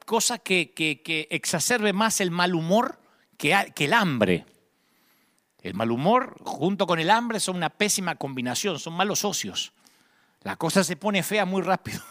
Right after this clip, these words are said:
<laughs> Quien haya trabajado sirviendo comida sabe de qué hablo. La multitud de veinte mil personas se transforma en una turba furiosa.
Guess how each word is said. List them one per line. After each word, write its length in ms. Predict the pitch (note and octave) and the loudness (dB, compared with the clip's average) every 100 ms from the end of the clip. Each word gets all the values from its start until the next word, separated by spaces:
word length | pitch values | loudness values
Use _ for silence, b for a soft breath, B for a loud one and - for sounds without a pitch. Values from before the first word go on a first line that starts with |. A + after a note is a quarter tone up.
| A3+ | -2
<laughs> 180 | G#3+ - G3 B B B B B - | 0 -2 -8 B B B B B -2
Quien 180 | E3 | 4
haya 200 | A3 A3 | 4 4
trabajado 400 | A3+ G3+ F#3+ B3 | 4 4 6 6
sirviendo 440 | A3 F3 G#3 A#3+ A3+ | 4 4 4 4 2
comida 320 | F#3 A#3+ G#3+ | 2 4 4
sabe 260 | A#3 A3+ G3 | 6 4 4
de 120 | D#3 | 2
qué 100 | F#3+ | 2
hablo. 200 | A3 E3+ | 4 4
La 120 | D#3 | 2
multitud 840 | D#3 D#3+ - E3 D#3 A#3+ E4 F#4 - | 0 -4 -6 -8 -4 0 0 -2 -6
de 140 | C#3 E3 | -4 -2
veinte 280 | F3 F3 | 0 -2
mil 140 | F#3+ B3+ | -2 0
personas 400 | A#3+ F#3+ C#4 C#4 | 0 0 0 -2
se 80 | G3 | -2
transforma 380 | F3+ E3+ A3 | -2 0 0
en 40 | G#3 | 0
una 140 | F#3+ | -2
turba 300 | - B3+ A#3+ | -2 -2 -2
furiosa. 580 | C#3+ D3 A#3 - A#2 | -2 0 0 0 -2